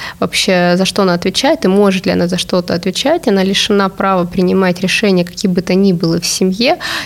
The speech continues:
И плюс ко всему, это отражается на её работе. То есть, да, если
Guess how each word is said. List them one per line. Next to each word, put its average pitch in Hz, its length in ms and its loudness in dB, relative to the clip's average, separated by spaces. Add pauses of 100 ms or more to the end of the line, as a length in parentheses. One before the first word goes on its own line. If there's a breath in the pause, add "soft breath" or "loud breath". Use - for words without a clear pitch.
И 202 80 0
плюс 214 240 0
ко - 80 -4
всему, 254 520 2
это 214 180 0
отражается 196 460 0
на 185 60 2
её 180 140 2
работе. 208 440 0
То - 140 -4
есть, 196 380 -2
да, 185 140 0
если 190 420 0